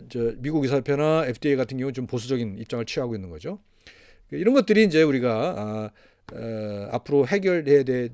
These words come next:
될 그런 문제입니다. 자, 이제 여기까지, 어, 강의를 마-, 마무리 짓고요. 토론 주제를 한번 제시를 해보겠습니다. 먼저, 어, 첫 번째, 부-, 어, 비알씨에이 원과 비알씨에이 투 유전자는 유방암의 원인인가 하는 거예요. 이제 졸리 사례를 토-, 통해서 여러분들이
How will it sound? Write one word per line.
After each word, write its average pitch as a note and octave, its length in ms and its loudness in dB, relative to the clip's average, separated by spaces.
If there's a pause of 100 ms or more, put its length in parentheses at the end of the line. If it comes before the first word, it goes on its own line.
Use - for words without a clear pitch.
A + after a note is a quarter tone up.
될 D#3+ 240 4
그런 A#2+ 220 -6
문제입니다. F#2+ 680 -8 (560)
자, F3+ 160 4
이제 G#3+ 120 10
여기까지, G#3+ 1000 8 (180)
어, E3 400 2 (280)
강의를 F#3 260 0
마-, D3 140 6
마무리 D3 300 -2
짓고요. C#3 220 -2
토론 A#3+ 320 6
주제를 E3 320 4
한번 A#2 520 -2
제시를 A#2 360 -6
해보겠습니다. G2 680 -8 (380)
먼저, F#3 420 4 (380)
어, D3+ 580 2 (360)
첫 F3 120 -10
번째, F#3+ 260 0
부-, F3+ 240 2 (120)
어, C3+ 160 2
비알씨에이 G3+ 460 8
원과 E3+ 360 8
비알씨에이 E3 380 4
투 - 140 -6
유전자는 E3+ 440 4
유방암의 D3 380 2
원인인가 C#3 420 -2
하는 G#2+ 140 -6
거예요. F#2 180 -8
이제 C3+ 100 -6
졸리 E3+ 280 2
사례를 D#3+ 340 4
토-, D#3+ 260 -2
통해서 D#3 340 -2
여러분들이 D3+ 380 2